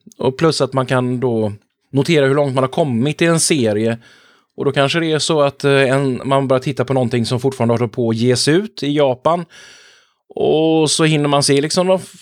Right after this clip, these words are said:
första halva säsongen och sen så får man vänta liksom på att resten ska släppas. Och då,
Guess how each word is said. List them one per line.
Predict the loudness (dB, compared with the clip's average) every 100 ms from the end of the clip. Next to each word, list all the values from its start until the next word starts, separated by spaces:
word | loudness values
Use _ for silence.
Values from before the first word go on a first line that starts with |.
| -20 -6
första | -4 -2 -2
halva | 0 0 0 0
säsongen | 2 0 0 -2 -2 -2
och | -2
sen | -2
så | -2
får | -4
man | -2 0
vänta | 0 -2 -4 -4
liksom | -2 -4 0
på | -2
att | -2 -2
resten | -2 -2 -4 -4
ska | -4
släppas. | -4 -4 -4 -2 0 0 -2 -2
Och | 0
då, | 2 4 2